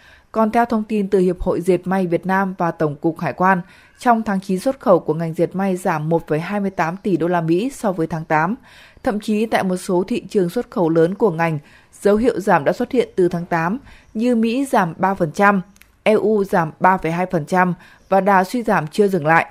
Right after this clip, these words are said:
Phản ánh từ nhiều doanh nghiệp cho thấy, tại thời điểm này, hầu hết các doanh nghiệp may mới nhận kế hoạch sản xuất đến giữa tháng mười, đơn hàng cho tháng mười một, mười hai thiếu khoảng ba mươi lăm đến năm mươi phần trăm năng lực và có đơn hàng nhưng cạnh tranh gay gắt về giá.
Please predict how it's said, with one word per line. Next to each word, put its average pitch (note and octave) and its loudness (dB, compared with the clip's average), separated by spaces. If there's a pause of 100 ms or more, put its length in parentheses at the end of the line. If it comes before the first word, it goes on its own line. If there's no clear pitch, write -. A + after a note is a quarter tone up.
(480)
Phản F3 2
ánh E3+ -2
từ A3+ -2
nhiều F3+ 2
doanh F3 0
nghiệp E3 4
cho E3 2
thấy, E3 2 (360)
tại G3 4
thời G3+ 2
điểm E3 2
này, E3+ 0 (260)
hầu G#3 2
hết C#4 4
các C4 0
doanh G#3+ -2
nghiệp F3+ 2
may F#3 0
mới F3 2
nhận G#3+ -4
kế F#3 0
hoạch G3+ -2
sản D#3 -4
xuất A#3+ -4
đến E3 -2
giữa G#3 0
tháng F3 -2
mười, F3+ 6 (340)
đơn B3 0
hàng G#3 0
cho G3 0
tháng F#3+ -6
mười G#3+ 4
một, F3 2
mười E3 -2
hai G3 0
thiếu F3 -4
khoảng F#3 -4
ba G3 0
mươi F#3+ -2
lăm F#3+ -2
đến E3 -2
năm G3 -2
mươi F#3+ -4
phần D3 -4
trăm F3 0
năng E3+ -2
lực E3+ 6 (380)
và G3+ 4
có G3+ 0
đơn A3 2
hàng F#3 -2
nhưng F#3+ -2
cạnh F#3+ -4
tranh F3+ -4
gay F3 -2
gắt - -4
về E3 2
giá. E3 2